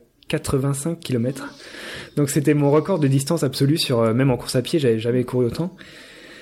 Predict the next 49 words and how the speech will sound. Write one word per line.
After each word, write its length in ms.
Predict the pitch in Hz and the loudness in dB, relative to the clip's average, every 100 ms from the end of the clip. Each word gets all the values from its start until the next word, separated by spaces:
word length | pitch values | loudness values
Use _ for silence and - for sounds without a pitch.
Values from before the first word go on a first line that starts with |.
| - - - _ _ _ _ | -20 -20 -20 _ _ _ _
Et, 180 | 143 139 | 2 4
euh, 260 | 135 135 127 | 6 4 4
me 120 | 135 | 4
dire, 240 | 143 180 151 | 4 4 4
là, 100 | 151 | 4
aujourd'hui, 280 | 127 143 | 4 2
quatre-vingt-cinq 520 | 151 143 139 131 139 135 | 0 -2 0 0 0 0
kilomètres, 300 | 127 139 139 | 0 0 -2
ça 80 | 113 | -4
me 40 | |
paraît 240 | 113 110 110 | -2 -2 -2
tellement, 420 | 117 117 123 113 | 0 0 0 -2
euh, 140 | 110 120 123 - - _ - | -2 -6 -8 -14 -20 _ -8
tellement 260 | - 120 117 | -2 0 2
énorme. 240 | 117 123 | 2 0
On 60 | 120 | 0
a 80 | 113 | 0
fini 200 | - 123 | 0 0
à 60 | |
vingt 240 | 113 120 127 | 2 -2 0
heures, 160 | 151 135 | 0 0
euh, 160 | 107 | -2
on, 280 | 113 113 113 | -2 -2 -2
on 40 | 117 | -2
s'est 180 | - 123 | 0 0
effondrés 360 | - 127 131 | 0 0 0
tous 120 | 131 | 0
les 80 | 117 | -2
deux. 180 | 117 151 - - - - _ _ _ - | -2 -4 -10 -20 -20 -20 _ _ _ -4
Mais, 180 | 131 127 | 2 2
euh, 300 | 120 120 131 | 2 2 2
je 80 | 131 | 2
me 80 | 131 | 0
dis, 120 | 170 | -2
si, 340 | - 156 131 | -2 0 0
si 180 | - - | -2 -2
j'avais 160 | 143 131 | 0 2
pas 120 | 143 | 0
été 160 | 139 139 | 0 -2
poussé 340 | 147 156 220 | -4 -2 -2
par 180 | 220 - | -4 -2
quelqu'un 320 | 135 127 175 | -2 -2 -2
sur, 280 | 180 147 123 | -2 -2 0
euh, 320 | 123 123 131 | 0 0 0
sur 240 | 131 123 120 | -2 -2 0
là, 140 | 139 | 0
les 100 | 151 | 0
limites, 420 | 120 127 151 - 170 | 0 -2 -2 -6 -4
euh, 420 | 139 127 123 123 | -2 0 0 -2